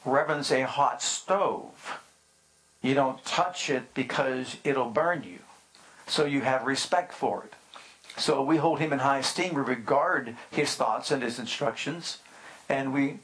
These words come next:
just revere him. And so that does what? Moves us to act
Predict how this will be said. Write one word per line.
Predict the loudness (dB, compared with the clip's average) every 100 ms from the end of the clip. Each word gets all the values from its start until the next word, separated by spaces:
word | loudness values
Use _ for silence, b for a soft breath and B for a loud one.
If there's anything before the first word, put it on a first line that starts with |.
| -2
just | -2 -2 -4
revere | -2 0 0 0
him. | -4 -10 -16 _ _ _ _
And | -2 2
so | 2
that | 4 4 2 -8 0
does | 0 2
what? | 2 2 2 -4
Moves | 0 0 2
us | 0 0
to | -2
act | 0 0 -2